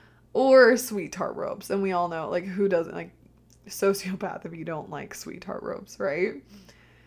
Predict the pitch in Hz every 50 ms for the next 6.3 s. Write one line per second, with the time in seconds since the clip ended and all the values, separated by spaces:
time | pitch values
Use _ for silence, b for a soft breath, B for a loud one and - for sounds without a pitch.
0 | B B - 208 220 208 202 196 196 - - - 403 453 440 - 285 226 220 208
1 | 196 190 185 202 269 285 - - - _ _ _ _ _ _ _ _ _ _ _
2 | _ _ _ _ _ _ _ 233 247 240 - 226 214 220 240 262 320 339 311 247
3 | - - 208 214 202 208 220 233 262 277 254 - 240 214 190 175 175 170 165 165
4 | 165 165 - - 208 202 196 208 247 254 247 - - - - 196 196 190 196 196
5 | 190 196 - - - 175 165 185 196 202 175 165 - 202 180 165 156 147 151 151
6 | 147 147 151 170 -